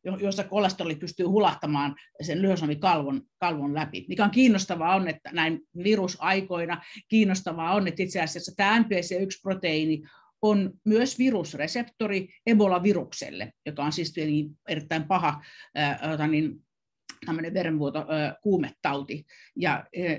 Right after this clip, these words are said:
ja, tota niin, ää, tämäkin on selvinnyt tosiaan viimeisen kymmenen vuoden aikana, ää, että itse asiassa, ää, Ebola-virus tarvitsee tämän N P C yksi-proteiinin pystyäkseen, ää,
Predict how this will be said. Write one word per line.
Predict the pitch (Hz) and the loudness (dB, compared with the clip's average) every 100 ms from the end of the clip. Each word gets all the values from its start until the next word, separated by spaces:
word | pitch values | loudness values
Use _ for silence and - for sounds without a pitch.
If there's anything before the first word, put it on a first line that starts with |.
| - | -6
ja, | - 151 | -8 -6
tota | 151 151 | -4 -4
niin, | 160 156 | -2 -2
ää, | 156 156 127 131 - - _ _ - 302 _ _ _ _ | -4 -6 -6 -8 -14 -20 _ _ -20 -20 _ _ _ _
tämäkin | 214 220 220 196 | 2 2 4 2
on | |
selvinnyt | 185 196 175 165 147 | 0 -2 -2 -2 -4
tosiaan | 175 190 180 | -4 -2 0
viimeisen | 180 165 | -2 -2
kymmenen | 147 220 185 175 | 4 6 6 2
vuoden | 170 165 160 | 0 0 0
aikana, | 160 156 156 151 - _ - | 0 -2 -2 -4 -8 _ -8
ää, | 156 151 147 | -2 0 0
että | 156 147 151 | -4 -2 -2
itse | 156 160 | 0 0
asiassa, | 147 156 147 151 143 147 _ _ | -2 -2 -2 -2 -4 -4 _ _
ää, | - 135 139 - - - | -6 -4 -4 -8 -16 -6
Ebola-virus | 196 190 175 185 202 175 - | 0 2 2 2 0 -2 0
tarvitsee | 226 226 185 170 185 156 | 2 2 2 -4 -6 -4
tämän | 175 180 190 | -2 0 0
N | 185 | 0
P | |
C | 165 147 160 180 | 0 0 0 0
yksi-proteiinin | 196 - 196 190 175 151 151 151 151 _ | 0 -2 -4 -2 0 0 0 0 -4 _
pystyäkseen, | 233 226 - 156 147 - 160 156 151 _ - | 0 0 0 -4 -4 -4 -2 -2 -6 _ -8
ää, | 165 165 | -4 -4